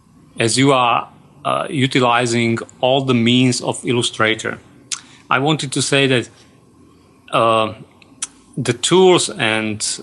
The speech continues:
everything that, that is in paint code is, uh, is tailored for, uh, design of, of controls for application. It is not,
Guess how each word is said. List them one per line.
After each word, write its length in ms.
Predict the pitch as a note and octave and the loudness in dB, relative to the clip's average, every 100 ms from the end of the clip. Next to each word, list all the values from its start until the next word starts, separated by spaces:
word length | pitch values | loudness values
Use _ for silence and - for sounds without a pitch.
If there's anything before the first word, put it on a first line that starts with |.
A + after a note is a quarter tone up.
| - | -4
everything 600 | C3+ D3 D3 - A#2 A2 | 0 2 0 0 -2 -2
that, 220 | A2+ - | -4 -4
that 200 | C3 B2 | -6 -4
is 200 | A#2 A2+ - - - - - | -4 -4 -10 -20 -20 -20 -6
in 180 | A#2 A2 | -6 -4
paint 360 | - D3+ D#3+ - | -4 -2 -2 -4
code 420 | A#2+ A2+ C3 C3 - - - - - - | -2 0 -2 -6 -16 -20 -20 -20 -20 -16
is, 800 | - A#2 A2 G#2+ - - - - F2+ | -2 0 2 0 -2 -4 -6 -8 -4
uh, 400 | A#2+ A#2+ G#2 G#2 - _ - _ - | -2 0 -2 -4 -10 _ -20 _ -18
is 540 | - A#2 G#2+ - - - - - | -8 -4 -4 -4 -6 -8 -12 -6
tailored 640 | C#3 E3 E3 B2+ B2+ B2+ - - - - - - - | 0 2 4 4 2 0 -8 -18 -20 -20 -20 -20 -10
for, 420 | - A2 G#2+ A2+ G3 | -2 0 2 0 -4
uh, 520 | E3 A2 G#2+ G#2 G#2+ - _ _ _ _ - - - _ - - - - - A2+ | -6 -4 -2 -4 -6 -12 _ _ _ _ -20 -20 -20 _ -20 -20 -20 -18 -14 -2
design 440 | B2+ C3+ B2+ A#2+ | 2 2 2 0
of, 320 | A#2+ G#2 - | -2 -6 -12
of 460 | - A2 - - - - - | -6 -6 -6 -14 -16 -14 -2
controls 680 | C3 C3 B2+ A#2+ A#2 A2+ | 0 0 0 0 0 -2
for 160 | - A2+ | -4 -4
application. 720 | C3+ - A#2 A2+ A2+ - G2+ | -4 -4 -4 0 0 -2 -4
It 100 | B2+ | -8
is 120 | A2 G#2+ | -6 -2
not, 320 | A#2+ B2 | -2 -2